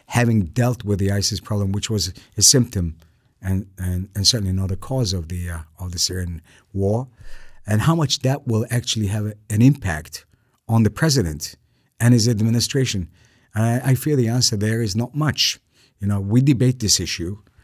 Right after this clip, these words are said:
uh, such as it is. There is a public debate on this issue. Certainly Congress is involved. But whether that actually has an impact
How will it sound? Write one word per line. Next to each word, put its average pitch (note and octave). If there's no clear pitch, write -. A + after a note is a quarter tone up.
uh, F#2
such B2+
as A2
it G#2
is. G#2
There G#2
is G#2
a G#2
public A2+
debate F#2+
on A2+
this A#2
issue. C3
Certainly A2+
Congress G#2+
is F#2
involved. F2
But G2+
whether A#2+
that A2+
actually A2
has F#2
an F#2
impact -